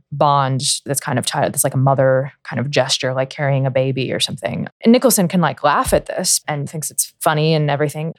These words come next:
But you get the sense that, like, he doesn't have these desires or, or something. Like, he doesn't have a mother or a wife, or it seems like all of his desire is directed towards these stopgaps, you know,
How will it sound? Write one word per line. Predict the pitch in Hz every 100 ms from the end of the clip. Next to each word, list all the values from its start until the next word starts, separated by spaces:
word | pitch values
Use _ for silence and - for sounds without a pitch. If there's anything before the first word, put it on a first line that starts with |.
| _
But | 185
you | 190
get | 214 226
the | 185
sense | 185 185 -
that, | 170
like, | 160 -
he | -
doesn't | 202 190
have | 156 175 170
these | 175 160 147 - - 151
desires | 170 151 165 254 143 107 -
or, | 120 120 -
or | 156
something. | 151 151 135 113
Like, | 147
he | 143
doesn't | 160 160 143
have | 156 151 -
a | 151
mother | 156 190 202 165 143 131
or | 143 139
a | 143
wife, | 147 175 180 143 -
or | 143 131 131 143 _ _ _ -
it | 151
seems | 208 190
like | 160
all | - 180 190
of |
his | 175 151
desire | 160 143 156 156 156
is | 147 151 135
directed | 156 139 151 - 143
towards | - 160 143 139 139 - - - _ -
these | 147 143 135 - - -
stopgaps, | - - 156 156 147 127 - - - -
you | 165
know, | 170 135 143